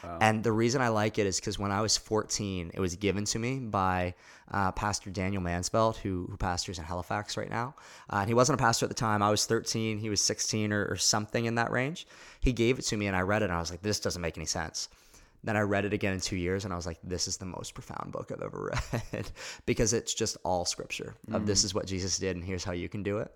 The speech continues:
Speaker 1: Mm.
Speaker 2: So fine is fired up. It's isolated. It's you need to eat. Uh, and E is exclusive.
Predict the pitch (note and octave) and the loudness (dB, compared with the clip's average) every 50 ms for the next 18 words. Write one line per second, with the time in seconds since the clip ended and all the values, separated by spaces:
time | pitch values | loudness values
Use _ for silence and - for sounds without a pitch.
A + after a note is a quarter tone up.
0 | - - B2 A2+ A2 G#2+ G2+ G2 G2+ - - - - B2 A#2 A#2 A2 G2+ - - | -12 -8 -6 -4 -4 -4 -4 -6 -8 -4 0 2 4 6 6 6 6 4 2 -2
1 | - - - - - A#2 G#2+ G#2+ A2 A2+ A#2 B2 B2+ B2+ G#2+ F#2+ - - - G#2+ | -12 -18 -16 -4 0 2 4 6 6 6 4 4 2 0 0 -2 -2 0 2 4
2 | G#2 G#2+ G#2+ G#2 F#2+ F2 E2+ - - - - _ _ _ _ _ - - - - | 4 6 4 4 4 4 2 2 0 -4 -16 _ _ _ _ _ -4 -2 -2 -2
3 | - - F#2+ F#2+ G2 - - A2 G#2 G2+ G#2 G#2 A2 A2+ A#2+ A2+ - - F#2+ F#2 | 0 0 0 2 4 2 2 2 2 2 2 4 4 2 2 0 -2 -2 -2 -2
4 | - - - - - - G#2 G2+ G2 G2 G2 F#2+ E2 - - - - G2+ F#2+ G2+ | 0 -2 -4 -4 -4 -4 -2 0 0 2 2 0 0 -4 -8 -4 -2 0 2 2
5 | A#2 - - - - - - - - - - _ - - G#2 G#2 G2+ F#2+ F#2 - | 0 0 -4 -10 -20 -20 -20 -20 -20 -20 -20 _ -4 0 2 2 4 2 2 0
6 | - G#2+ G2 - _ - G#2 G#2 G#2 G#2 G#2 G2+ F#2+ - - _ - G2+ G2 F#2+ | 0 -4 -4 -4 _ -4 -2 0 2 2 2 2 0 -2 -4 _ -4 -2 0 0
7 | F#2+ F2+ - - - - - - - - G2 G2 F#2 - - D3+ D#3 F3 F#3 - | 2 0 0 -2 0 0 0 0 0 -2 -2 -2 0 2 2 2 2 0 -2 -8
8 | - | -18